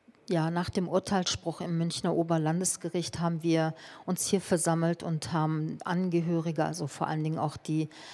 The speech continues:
Frauen, äh, uns angehört, die ein Jahr danach als Nebenklägerin hier kamen und gesprochen haben. Ähm, das heißt, ich versuche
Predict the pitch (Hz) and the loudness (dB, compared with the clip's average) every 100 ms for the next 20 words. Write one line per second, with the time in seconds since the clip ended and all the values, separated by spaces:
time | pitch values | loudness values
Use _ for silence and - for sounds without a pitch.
0 | - - - - 175 180 190 190 175 - | -18 -18 -6 4 6 6 4 0 -2 0
1 | 160 165 185 170 - 180 180 170 165 165 | 0 0 -2 -2 0 2 2 2 2 0
2 | - - 165 160 165 143 135 175 170 165 | -4 -2 0 0 -2 -8 -6 0 2 2
3 | 156 156 151 151 156 151 - 165 165 - | 2 2 4 2 2 2 2 2 0 0
4 | 165 156 151 156 143 - 160 160 - - | 0 2 2 2 -2 0 2 2 -2 -16
5 | - 180 170 175 151 156 165 - 180 226 | -4 0 2 2 -2 -4 -4 4 4 4
6 | 208 196 190 190 185 - - - - - | 0 2 0 0 -6 -10 -18 -16 -16 -2
7 | 190 180 175 175 165 - - 175 214 196 | 2 4 2 0 -4 -10 0 2 4 4
8 | - 180 - 165 214 - | 2 0 2 4 4 4